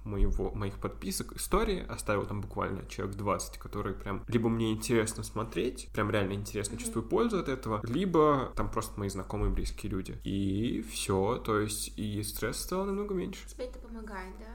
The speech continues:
Speaker 1: Да, да, да,
Speaker 2: Вот
Speaker 1: вот в
Speaker 2: да,
Speaker 1: этом
Speaker 2: это правда.
Speaker 1: я и скрыл очень многих публикаций, наверное, восьмидесяти процентов подписок.
Speaker 2: Мгм.
Speaker 1: Я их просто не вижу в ленте.
Speaker 2: Класс. Надо
Speaker 1: Вот.
Speaker 2: тоже попробовать так. Слушай,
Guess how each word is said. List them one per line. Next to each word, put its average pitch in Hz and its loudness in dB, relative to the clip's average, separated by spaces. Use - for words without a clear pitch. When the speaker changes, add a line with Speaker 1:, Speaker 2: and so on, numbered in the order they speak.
Speaker 1:
Да, 117 2
да, 113 4
да, 107 6
Speaker 2:
Вот 92 2
Speaker 1:
вот - -
в 92 -4
Speaker 2:
да, 117 2
Speaker 1:
этом 120 0
Speaker 2:
это - -8
правда. - -10
Speaker 1:
я 110 4
и 104 2
скрыл 104 -2
очень 104 -2
многих 101 -2
публикаций, 104 -4
наверное, 101 -2
восьмидесяти 98 -8
процентов - -10
подписок. - -10
Speaker 2:
Мгм. 113 -10
Speaker 1:
Я 107 2
их 107 -2
просто 113 -4
не 107 2
вижу 101 0
в 92 -8
ленте. 92 -6
Speaker 2:
Класс. - -4
Надо 214 -2
Speaker 1:
Вот. 202 -2
Speaker 2:
тоже 226 2
попробовать 202 -4
так. - -8
Слушай, 233 -4